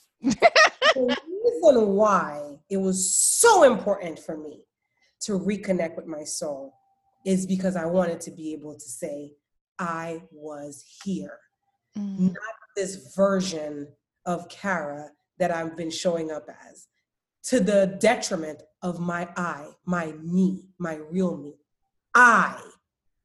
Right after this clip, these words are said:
Speaker 2: Kara, was here.
Speaker 1: Mm.
Speaker 2: And I freaking blazed that trail. Be me.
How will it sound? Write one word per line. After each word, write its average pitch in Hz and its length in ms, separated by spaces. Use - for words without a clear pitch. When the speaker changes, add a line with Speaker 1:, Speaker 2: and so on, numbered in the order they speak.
Speaker 2:
Kara, - 560
was 156 420
here. - 300
Speaker 1:
Mm. 190 340
Speaker 2:
And 190 100
I 180 360
freaking 160 880
blazed 185 440
that 151 220
trail. - 400
Be 214 300
me. 165 500